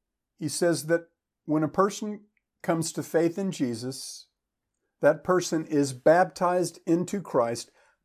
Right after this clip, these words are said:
identified with Christ, both in the likeness of his death and in the likeness of his resurrection from the dead. The ceremony of baptism proclaims to the world that God has so pervasively united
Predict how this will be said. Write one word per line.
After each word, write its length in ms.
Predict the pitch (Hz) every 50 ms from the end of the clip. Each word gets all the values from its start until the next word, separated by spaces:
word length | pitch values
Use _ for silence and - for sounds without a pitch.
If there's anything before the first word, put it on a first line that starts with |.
| - 156
identified 1080 | 147 151 143 123 123 123 190 220 226 214 - 208 185 - - - 170 160 160 156 143
with 300 | 147 151 165 165 165 -
Christ, 520 | - - 143 127 120 123 123 - - -
both 240 | 139 139 147 143 -
in 100 | 147 143
the 80 | 143 139
likeness 440 | 143 147 156 156 156 147 135 - -
of 100 | 131 135
his 160 | 135 131 127
death 360 | 139 170 190 190 185 - - - -
and 180 | 165 156 160 165
in 120 | 156 151
the 100 | 156 151
likeness 460 | 147 143 143 139 - 151 139 - -
of 80 | 135 135
his 120 | 139 131
resurrection 680 | 131 135 139 135 139 131 123 135 151 - - 127 113 104
from 160 | - 113 107
the 80 | 104 95
dead. 260 | 104 98 95 95 - _ _ _ _ _ _ _ _ _ _ _ _ _ _ _ _ _ _ _ _ _ _ _ _ _ _ _ _ _ _ _ _ _ _ _ _ _ _ _ _ _ _ _ _ _ _ _ _ _ _ _ _ _ _
The 80 | - 139
ceremony 640 | - - - 220 247 247 220 202 196 190 185 180 175
of 120 | 156 143
baptism 640 | 170 170 180 175 - - 196 185 160 190 190 196 - _ _
proclaims 640 | - 170 147 147 - 202 202 208 220 214 202 - -
to 100 | 220 196
the 80 | 202
world 400 | 185 160 151 147 147 151 147 139
that 160 | 143 151 160
God 280 | 156 180 180 185 190 180
has 180 | 160 170 160 -
so 260 | - - 196 185 175
pervasively 840 | 175 - 165 160 143 151 180 202 208 208 - 220 170 180 190 185 175
united 760 | 165 165 165 160 165 165 170 175 170 - - 160 151 147